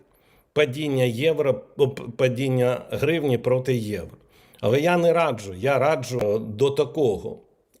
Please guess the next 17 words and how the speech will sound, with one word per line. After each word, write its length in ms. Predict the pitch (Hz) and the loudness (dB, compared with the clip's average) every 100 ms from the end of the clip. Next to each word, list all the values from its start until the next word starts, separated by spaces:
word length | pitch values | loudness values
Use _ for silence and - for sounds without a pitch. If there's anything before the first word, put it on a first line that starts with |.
| - | -8
Я 240 | 117 143 | 0 2
радив, 500 | 139 175 139 113 101 95 - _ - 110 | 4 2 2 -2 -6 -10 -20 _ -18 -10
е, 260 | - - - | -10 -10 -8
два 220 | 120 160 | 0 2
місяці 520 | 160 143 135 127 110 113 | 2 -2 -4 -6 -6 -6
назад, 500 | 110 104 98 92 92 | -4 -6 -6 -10 -8
місяць 440 | 117 151 143 131 - | -2 0 0 -4 -2
назад 520 | 120 107 110 104 - | -2 0 0 -2 -6
ч-, 140 | - - _ _ _ | -20 -20 _ _ _
частину 540 | 139 131 - 180 160 | -2 -2 2 2 2
своїх 320 | 127 143 147 120 | -2 -2 -2 0
заощаджень 840 | 127 123 - 139 127 98 92 92 - _ _ _ _ _ _ | 0 0 0 -2 -2 -4 -8 -12 -14 _ _ _ _ _ _
в 100 | 117 | -10
доларах 600 | 107 156 175 175 156 - | 0 2 4 2 0 -2
перевести 640 | - 131 117 143 143 - 139 | 0 2 2 0 -2 -2 -4
в 40 | |
євро. 520 | 117 120 98 90 - | -2 -2 -2 -4 -14